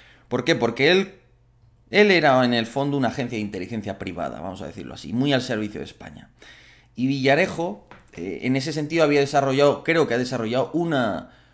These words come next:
una cierta red en Siria. Esa es la sensación que a mí me da escuchándole. Entonces, un supuesto contacto de los servicios secretos de Siria le habría dicho que el grupo que se auto, em, que se, em,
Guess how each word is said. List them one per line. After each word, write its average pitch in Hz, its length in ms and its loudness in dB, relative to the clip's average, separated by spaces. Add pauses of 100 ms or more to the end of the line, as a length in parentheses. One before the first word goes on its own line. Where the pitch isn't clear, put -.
(160)
una 147 440 0
cierta 147 360 2
red 139 200 2
en 110 140 0
Siria. 95 460 -6
Esa 131 140 -6
es 143 60 -4
la 127 120 0
sensación 123 400 -4
que 120 80 -2
a 110 40 2
mí 123 140 4
me 117 160 4
da 107 100 2
escuchándole. 90 720 -6 (1040)
Entonces, 123 600 -2 (420)
un 202 260 2
supuesto 165 600 -2
contacto 127 500 0
de 95 60 -2
los 101 140 -6
servicios 143 340 -6
secretos 110 420 -6
de - 160 -8
Siria 156 320 0
le 107 100 2
habría 135 320 2
dicho 190 540 -4 (340)
que 117 120 -2
el 117 140 0
grupo 185 440 2
que 113 140 -4
se - 180 -2
auto, 107 1080 4
em, 98 600 0
que 113 200 -8
se, 110 300 0
em, 92 840 -2